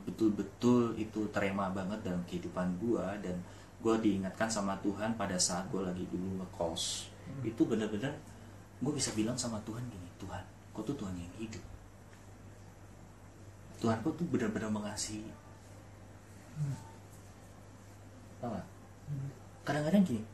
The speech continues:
Speaker 1: kita, kita membiasakan sesuatu yang luar biasa yang sudah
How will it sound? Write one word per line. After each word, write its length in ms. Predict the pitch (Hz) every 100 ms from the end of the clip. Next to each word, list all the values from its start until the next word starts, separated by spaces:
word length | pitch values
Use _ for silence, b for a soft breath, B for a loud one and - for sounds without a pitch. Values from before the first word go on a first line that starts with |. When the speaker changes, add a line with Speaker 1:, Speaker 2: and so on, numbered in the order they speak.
| - - - -
Speaker 1:
kita, 520 | 147 151 - - 220 226 - -
kita 420 | - 156 - 220 226 226 175
membiasakan 880 | 170 156 147 131 135 135 - 190 202
sesuatu 520 | 165 - 151 143 165
yang 220 | 156 143 -
luar 320 | - - 214 180
biasa 540 | 139 135 113 - 127 143
yang 160 | 131 135
sudah 420 | - 143 135